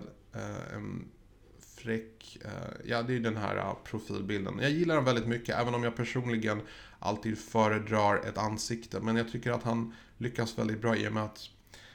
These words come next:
det är själva brandingen på hans kanal. Så det funkar. Folk är ute efter den blå pandan. Ehm, det bara funkar. Det är en väldigt tydlig branding. Eh, så jag gillar det verkligen.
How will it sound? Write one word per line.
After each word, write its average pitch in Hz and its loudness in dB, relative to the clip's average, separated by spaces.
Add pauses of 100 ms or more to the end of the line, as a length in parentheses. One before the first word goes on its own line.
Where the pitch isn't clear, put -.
(140)
det 117 6
är 117 2
själva 113 6
brandingen 107 6
på 101 0
hans 95 -2
kanal. 104 0 (420)
Så - -2
det 110 2
funkar. 113 2
Folk 107 -2
är 107 0
ute 101 -4
efter 98 -6
den 98 -2
blå 95 0
pandan. 101 -2 (760)
Ehm, 98 -2 (2500)
det 135 2
bara 156 6
funkar. 127 2
Det 120 0
är 120 4
en 123 0
väldigt 131 4
tydlig 113 0
branding. 107 4 (400)
Eh, 104 -2
så - -2
jag 113 4
gillar 107 2
det 107 0
verkligen. 101 -4